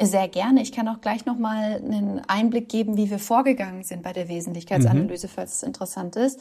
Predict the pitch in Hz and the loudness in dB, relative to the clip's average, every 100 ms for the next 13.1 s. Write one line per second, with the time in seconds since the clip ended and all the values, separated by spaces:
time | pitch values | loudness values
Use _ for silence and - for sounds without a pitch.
0 | - - - 156 113 104 85 - - - | -14 -6 2 4 4 2 -2 -6 -4 2
1 | 285 330 285 254 202 254 262 254 247 233 | 4 6 4 4 2 2 2 4 2 0
2 | 196 208 214 202 202 - - 214 208 202 | 0 0 0 -2 -6 -6 -4 -2 -2 -2
3 | 202 202 190 233 240 - 233 226 226 214 | -2 -6 0 0 0 0 0 0 -2 0
4 | 202 202 - - - - 208 220 240 202 | 0 0 -6 -10 -4 -2 0 2 2 2
5 | 208 208 208 202 202 - 247 247 208 196 | -2 -6 -6 -4 -6 -2 0 0 -2 -4
6 | 190 214 220 - 196 - 208 190 180 185 | -2 -2 -2 -8 -8 -6 -2 -2 -4 -6
7 | - 160 165 185 196 - 214 202 202 196 | -8 -10 -6 -6 -6 -4 -2 0 -2 -6
8 | 190 190 - - - - 196 208 214 214 | -8 -8 -8 -6 -6 -6 -6 -2 0 -2
9 | - - 277 - 214 202 208 214 214 202 | -4 -18 -8 -2 0 -2 -2 -2 -2 0
10 | 233 262 233 - 208 - 220 233 254 247 | 4 4 4 0 -4 -4 0 2 4 2
11 | 247 - - - - 220 220 208 208 - | 0 -10 -20 -8 -2 0 2 0 0 0
12 | 240 277 269 233 233 214 220 208 214 214 | 4 4 4 -2 -2 -6 -2 -2 -2 -4